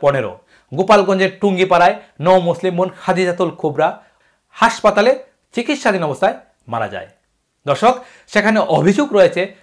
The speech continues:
ডাক্তার পবিত্র কুণ্ড এবং নার্স কাকতিলতা মিলে তাকে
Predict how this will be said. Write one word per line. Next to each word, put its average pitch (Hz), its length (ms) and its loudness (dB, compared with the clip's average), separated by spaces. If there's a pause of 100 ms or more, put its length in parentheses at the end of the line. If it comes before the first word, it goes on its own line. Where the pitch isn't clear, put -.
ডাক্তার 196 480 0
পবিত্র 180 340 0
কুণ্ড 170 240 -4
এবং 165 160 0 (100)
নার্স 208 260 2 (380)
কাকতিলতা 226 560 0
মিলে 190 240 -2
তাকে 170 260 -4